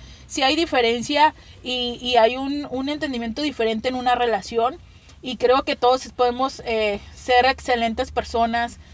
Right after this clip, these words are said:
tener una buena relación sana, tratar de solu-, de, de, mm, mejorar tu pasado en cuanto a las decisiones.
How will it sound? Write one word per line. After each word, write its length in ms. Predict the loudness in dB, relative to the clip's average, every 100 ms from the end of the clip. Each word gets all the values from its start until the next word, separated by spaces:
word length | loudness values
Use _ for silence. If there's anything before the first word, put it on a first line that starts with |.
| -6
tener 240 | -4 2 2
una 200 | 6 4
buena 240 | 6 2
relación 500 | 4 2 0 -4 -6
sana, 440 | -4 -4 -4 -8 -12 -20 -20 0
tratar 420 | 2 6 6 6
de 280 | 4 2 2
solu-, 380 | 2 2 0 -6
de, 400 | -2 2 2 -2
de, 420 | -6 -4 -2 0 -2
mm, 200 | -6 -10 -6
mejorar 480 | -4 4 6 6 4
tu 140 | -2
pasado 560 | 2 2 4 4 4 2
en 220 | -4 -6
cuanto 400 | 4 4 4 4
a 80 | 6
las 140 | 6 2
decisiones. 720 | -4 -6 -4 -4 -6 -8